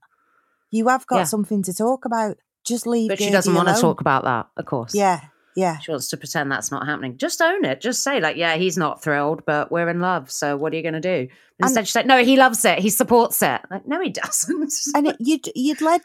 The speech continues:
Speaker 1: Gertie down a horrible path where when you were in Mexico together, Gertie had thought that you'd bonded. She thought you were friends. You, s-, you,
Speaker 2: Yeah.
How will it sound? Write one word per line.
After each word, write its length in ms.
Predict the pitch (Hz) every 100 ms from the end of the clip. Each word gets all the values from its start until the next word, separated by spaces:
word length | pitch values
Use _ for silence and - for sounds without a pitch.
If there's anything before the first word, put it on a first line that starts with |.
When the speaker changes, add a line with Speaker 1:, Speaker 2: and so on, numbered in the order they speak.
| -
Speaker 1:
Gertie 320 | 302 277 254
down 280 | 233 220 208
a 100 | 196
horrible 500 | 220 294 302 254 226
path 540 | 202 185 160 - -
where 360 | 202 202 196 190
when 220 | 214 240
you 100 | 262
were 60 | 240
in 100 | 220
Mexico 500 | 226 - - 190 180
together, 380 | - 180 165
Gertie 400 | 170 226 233 233 -
had 300 | 190 214 180 -
thought 320 | - 208 202 -
that 140 | 226
you'd 300 | 202 233 220 _
bonded. 500 | - 285 370 415 262
She 140 | - 262
thought 240 | 294 -
you 100 | 269
were 100 | 277
friends. 400 | 269 311 359 330
You, 60 | 240
s-, 280 | - - -
you, 240 | 254 254 240 -
Speaker 2:
Yeah. 220 | - 135